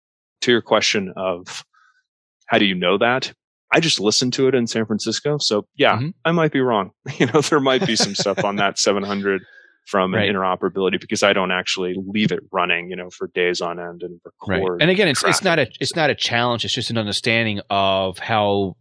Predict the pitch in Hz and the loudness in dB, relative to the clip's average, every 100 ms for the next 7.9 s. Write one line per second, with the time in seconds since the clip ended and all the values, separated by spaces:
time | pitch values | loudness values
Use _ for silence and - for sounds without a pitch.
0 | - 98 110 117 113 107 98 107 101 - | -14 -10 -4 -4 0 0 0 -2 -4 -2
1 | 92 87 90 - 160 160 98 87 - - | -2 -2 -6 0 0 2 -2 -6 -12 -20
2 | - - - 127 127 131 135 143 104 - | -20 -6 0 2 2 0 0 0 0 -2
3 | 139 139 131 120 - 110 107 - 113 101 | 0 0 2 0 2 2 2 0 0 0
4 | - 202 - 101 - 98 98 90 87 90 | -2 -2 -2 -6 -2 0 2 0 -6 -8
5 | 107 92 92 107 95 92 98 104 87 - | -2 -2 0 -2 0 0 2 2 0 -2
6 | 92 90 85 85 - 110 90 95 110 117 | -2 -2 -4 -6 -4 -4 -2 -2 0 0
7 | - 95 98 90 - 95 - 87 85 | 0 -2 -2 -2 -2 -2 -2 -6 -8